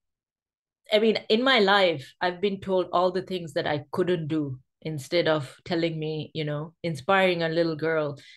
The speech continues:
that all the things I was able to do. So it's always, like, what you cannot do, uh, right? You cannot dress a certain way. You cannot walk a certain way. I was told I couldn't play even, or I, as a kid, I was told I couldn't ride a cycle because I would,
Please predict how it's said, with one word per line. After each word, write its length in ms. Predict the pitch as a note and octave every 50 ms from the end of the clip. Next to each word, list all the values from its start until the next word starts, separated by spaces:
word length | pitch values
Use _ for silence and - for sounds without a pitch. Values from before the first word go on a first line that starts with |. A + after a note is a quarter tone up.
| _ _ -
that 140 | - D3+ C#3+
all 160 | D3 D#3+ E3 D3
the 80 | D#3
things 220 | - F3+ E3 D3 C#3
I 160 | D#3 C3 - _ -
was 320 | D#3+ D#3+ F#3 F#3+ F3 D3+
able 240 | E3+ D#3+ D3 D#3 D3+
to 140 | C3 - C#3
do. 280 | C3+ D#3 D3+ C#3+ C3+ C3 - - - - - - -
So 100 | - F#3
it's 140 | F3 -
always, 420 | G3 F#3+ F#3+ G3 G3+ G3 F#3 - -
like, 180 | F3+ E3 C#3+
what 260 | E3 F3+ F3+ - - F#3+
you 100 | F#3 -
cannot 480 | - F#3 E3 D#3 D#3 E3+ E3+ C#3+ -
do, 180 | - C#3+ C#3 C3 - - - - _ _ _ - -
uh, 220 | - E3 E3 D#3 D#3
right? 320 | D3+ D3+ E3 E3 F#3 F#3+ F3+
You 80 | D3+
cannot 320 | C#3+ F3 D#3 E3 D#3+ D3 C3
dress 300 | - F3 E3 D#3+ E3 -
a 80 | D#3+
certain 420 | C3 - D#3+ D#3 C#3+ D#3 D3 D3 D3
way. 120 | D#3 D#3
You 140 | D3+ D3 C#3
cannot 420 | C#3+ E3+ D#3+ E3 D#3+ D#3+ D3 C3 -
walk 380 | - E3+ D3+ E3+ F3 F3 D#3+ -
a 60 | F3+
certain 420 | - - E3 D#3 C#3+ D#3+ D3 D#3+ D#3
way. 260 | D#3 D#3 D3+ D3+ D3
I 100 | D3 D#3
was 200 | D#3 D#3 C3 -
told 240 | - F3 E3 E3+ E3
I 80 | D#3
couldn't 300 | - - E3+ E3+ D3+ C3
play 440 | - - E3+ F3 E3+ E3 D#3+ E3 - - - -
even, 480 | F3+ F#3 F3 E3 E3 F3 E3+ D#3 D#3+
or 260 | - - F3+ F#3 - -
I, 100 | - - - D3 C3 D#3 - -
as 140 | G#3+ G3
a 60 | A3+ A3
kid, 240 | - D4 D4+ C4
I 80 | G#3+ G#3
was 140 | G#3 G#3 -
told 180 | - A3+ A3+
I 80 | A3 G#3
couldn't 280 | G#3+ A3+ G#3+ G3+ G3+ F#3+
ride 280 | F#3 F3+ F3+ F#3 E3+
a 120 | E3+ D#3+ D#3
cycle 520 | C3+ - E3+ E3 G3+ - - D3 C#3+ D3
because 260 | D3+ D3 D3+ D3+ C#3+
I 60 | D#3
would, 240 | D3+ D#3+ D3+ D3+ D3